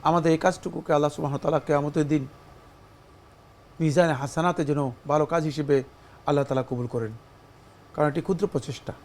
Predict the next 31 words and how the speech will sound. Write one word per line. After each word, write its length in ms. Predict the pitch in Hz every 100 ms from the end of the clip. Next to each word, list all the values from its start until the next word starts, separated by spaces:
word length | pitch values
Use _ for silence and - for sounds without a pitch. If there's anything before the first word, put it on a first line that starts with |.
| - -
কিছুই 260 | 175 175 139
না। 100 | 113 - - - - - - - - - - - 156
আল্লাহ 220 | 156 156
রাব্বুল 200 | 143 139
আলামিন 300 | 139 147 156
যদি 180 | 147 143
গ্রহণ 260 | 143 165
করেন, 240 | 165 185 170 - - - -
তাহলে 220 | 160 156
সেটাই 260 | - 147 156
হচ্ছে 380 | 139 - 139 131 - - - - -
আসল। 280 | 135 - 127 - - - - - - -
এই 80 | 139
জন্য 180 | 156
আল্লাহ 180 | 151 143
তাআলার 220 | 135 151
কাছে 160 | 156 151
আপনারা 220 | 139 160
দোয়া 160 | 165 190
করলে 340 | 190 175 185 - - - - -
হয়তো 160 | 170
আল্লাহ 160 | 160 151
সুবহানাহু 120 | 151
ওয়া 120 | 143
তাআলা 140 | 139 143
মেহেরবানি 340 | 139 135 143
করে 180 | 135 135
এটা 160 | 127 127
কবুল 240 | 139 135
করতে 260 | 127 135 143
পারেন। 280 | 143 143